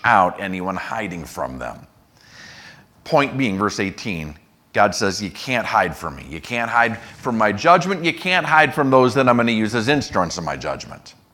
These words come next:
Now, 'cause it's Wednesday night and we like to have fun,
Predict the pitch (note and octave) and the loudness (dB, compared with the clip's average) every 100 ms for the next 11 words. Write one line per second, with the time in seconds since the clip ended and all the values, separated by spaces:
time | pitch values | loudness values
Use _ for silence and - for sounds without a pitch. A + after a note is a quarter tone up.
0 | _ _ _ _ _ _ _ _ _ _ | _ _ _ _ _ _ _ _ _ _
1 | - - _ G2 A#2 A#2 D2+ - - _ | -20 -20 _ -6 -4 -2 -4 -6 -16 _
2 | _ _ _ _ _ _ - G3 C3+ A2 | _ _ _ _ _ _ -2 0 2 0
3 | F#2+ D2+ F2 D2 C#2 D#2 D2 C#2 - C2+ | -2 -2 -6 -6 -8 -8 -8 -10 -8 -10
4 | - C#3 D#2+ | -4 -4 -4